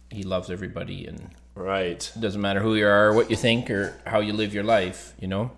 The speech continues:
Speaker 2: Right. So
Speaker 1: The
Speaker 2: when
Speaker 1: same
Speaker 2: you hear
Speaker 1: idea.
Speaker 2: someone saying something like that, you have to ask the question, is that biblical or is that from a different religion? Do we have a mixture of a couple of religions there? God is love.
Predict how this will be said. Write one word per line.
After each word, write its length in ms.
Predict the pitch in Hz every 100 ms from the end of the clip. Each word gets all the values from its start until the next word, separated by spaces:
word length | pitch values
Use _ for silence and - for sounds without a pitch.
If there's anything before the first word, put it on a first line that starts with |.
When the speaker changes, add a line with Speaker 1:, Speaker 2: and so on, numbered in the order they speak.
| -
Speaker 2:
Right. 300 | 127 127 -
So 160 | 131
Speaker 1:
The 60 | 123
Speaker 2:
when 80 | 127
Speaker 1:
same 120 | 107
Speaker 2:
you 40 |
hear 240 | 101 101 170
Speaker 1:
idea. 40 | 170
Speaker 2:
someone 440 | - 139 127 110
saying 400 | - 151 156 165
something 440 | 139 107 90 95 87
like 280 | 73 67
that, 400 | - 60 52 - - - - - - - - -
you 160 | 117
have 240 | 120 147 160
to 120 | 165
ask 340 | 123 120 -
the 40 | 117
question, 600 | - 110 95 - 85 82 -
is 160 | 107
that 260 | 98 131 -
biblical 720 | 160 175 123 - 78 80 127 _ _ - - -
or 140 | 120
is 160 | 127 123
that 480 | 120 110 - - -
from 240 | 120 110
a 40 |
different 320 | 107 117 - 98
religion? 540 | 101 107 98 85 73 - -
Do 80 | 104
we 160 | 123
have 460 | 120 117 107 104 95 -
a 80 |
mixture 540 | 98 107 - - 107 101 -
of 600 | 95 95 90 - - -
a 60 | -
couple 260 | 107 -
of 140 | 101 95
religions 420 | 95 107 95 87
there? 180 | 82 76 - -
God 220 | - 98 95
is 160 | 92
love. 380 | 127 131 78 -